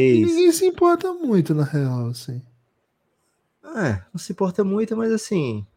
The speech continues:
Speaker 1: é, de alguma maneira, você tá pontuando aqueles, aquele período específico, né? Você tá, é, fazendo delimitações do tempo, e aí quando você pega uma temporada que você tem um novato que foi o novato do mês em,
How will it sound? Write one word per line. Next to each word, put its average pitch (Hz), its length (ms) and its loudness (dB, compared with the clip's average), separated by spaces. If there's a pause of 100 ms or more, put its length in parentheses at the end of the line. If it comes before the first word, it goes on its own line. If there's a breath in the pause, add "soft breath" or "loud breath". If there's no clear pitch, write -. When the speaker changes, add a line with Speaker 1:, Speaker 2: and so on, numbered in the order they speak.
(140)
Speaker 1:
é, 127 160 4
de 120 120 6
alguma 131 220 6
maneira, 131 520 6
você 107 220 -4
tá 151 120 0
pontuando 170 920 0
aqueles, 156 920 -2 (160)
aquele 151 200 4
período 180 480 8
específico, 131 840 -2
né? 104 120 0
Você 113 220 -8
tá, 120 380 2 (560 loud breath)
é, 98 240 0
fazendo 107 420 2
delimitações 120 840 0
do 139 100 -2
tempo, 143 400 0
e 170 60 2
aí 151 80 2
quando 131 180 -2
você 117 140 -4
pega 117 280 4
uma 113 120 4
temporada 107 580 4
que - 80 -20
você 107 240 -2
tem 101 380 -2 (480 soft breath)
um 117 120 4
novato 110 540 8
que - 100 -18
foi 113 140 6
o 107 60 6
novato 107 440 4
do 104 120 2
mês 95 420 2
em, 90 80 -8